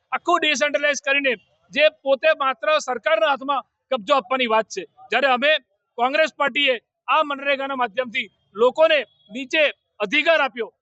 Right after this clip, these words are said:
એમને હક આપ્યા. આજે ભાજપ સરકારના રાજમાં આ દેશમાં, ગુજરાત રાજ્યમાં અને વડોદરા શહેરમાં શું સ્થિતિ છે આપણે જાણીએ છીએ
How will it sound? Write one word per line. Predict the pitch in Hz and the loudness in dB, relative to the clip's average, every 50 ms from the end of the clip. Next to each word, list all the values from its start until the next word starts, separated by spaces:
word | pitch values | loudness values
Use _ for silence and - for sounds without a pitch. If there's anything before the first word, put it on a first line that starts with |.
| _ - | _ -18
એમને | 226 247 285 269 | -12 -8 -2 2
હક | 262 339 262 320 | 2 2 2 2
આપ્યા. | 294 277 - 277 247 208 165 _ _ _ _ _ _ _ _ - | -2 0 0 -2 -2 -2 -2 _ _ _ _ _ _ _ _ -4
આજે | 190 214 208 269 277 277 269 - - - _ _ _ _ _ - | -2 -2 2 2 2 2 2 -2 -6 -20 _ _ _ _ _ -2
ભાજપ | 185 208 208 214 269 - | -2 0 0 0 -2 -2
સરકારના | - 240 226 214 262 254 254 254 240 | -4 -6 -6 -4 -4 -2 0 0 0
રાજમાં | 233 226 220 247 247 226 190 - _ _ _ _ _ - | 0 0 -2 -2 -2 -2 -2 -4 _ _ _ _ _ -8
આ | 208 202 190 | -8 -2 2
દેશમાં, | 226 247 254 - - 247 262 262 226 196 - _ _ _ _ _ _ _ - | 4 4 2 2 0 0 0 2 0 0 -4 _ _ _ _ _ _ _ -14
ગુજરાત | - 202 202 254 254 247 | -10 -6 -4 -2 -2 0
રાજ્યમાં | 247 240 226 190 254 247 254 254 | 0 -2 -2 -2 -2 0 0 0
અને | 247 226 | 0 0
વડોદરા | 226 233 240 247 247 - | 0 0 0 -2 -2 -2
શહેરમાં | 233 233 226 240 247 233 196 - _ _ _ _ _ _ _ - | -2 -4 -2 -2 -2 -4 -4 -6 _ _ _ _ _ _ _ -10
શું | - 285 277 | -6 -6 -4
સ્થિતિ | - 269 262 269 277 247 | -2 -2 0 0 2 2
છે | 277 | 2
આપણે | 254 208 277 277 | 2 2 0 0
જાણીએ | 220 247 240 262 285 285 269 | 0 0 -2 0 0 -2 -2
છીએ | 185 180 - | -4 -8 -20